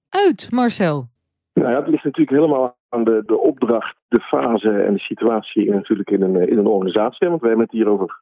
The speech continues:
Speaker 2: hè, de organisatiecultuur. Hè, dus eigenlijk de manier waarop medewerkers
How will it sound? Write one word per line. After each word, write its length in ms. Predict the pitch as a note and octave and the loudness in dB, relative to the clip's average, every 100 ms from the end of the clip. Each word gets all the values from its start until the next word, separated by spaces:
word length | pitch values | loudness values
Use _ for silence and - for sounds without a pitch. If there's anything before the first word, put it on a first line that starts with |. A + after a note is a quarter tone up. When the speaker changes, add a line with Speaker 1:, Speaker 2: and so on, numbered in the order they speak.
| - | -4
Speaker 2:
hè, 200 | - G#3+ | -2 0
de 200 | A2 - | -2 0
organisatiecultuur. 1400 | C#3 B2 G#2 - G#2 A#2 - D#3 - C#3+ - E3+ A#3 - _ _ _ | 0 2 0 -2 -2 -2 -2 -4 -4 -4 -2 0 0 -8 _ _ _
Hè, 100 | - | -4
dus 100 | C3+ | -2
eigenlijk 320 | - A2+ G#2+ A#2 | 0 0 0 2
de 60 | |
manier 140 | B2 A2 | 4 4
waarop 240 | A2 G2+ | 2 2
medewerkers 1000 | A#2 B2+ A#2+ G#2+ G2+ F2 E2 - - - | 0 2 2 2 0 -4 -6 -6 -6 -10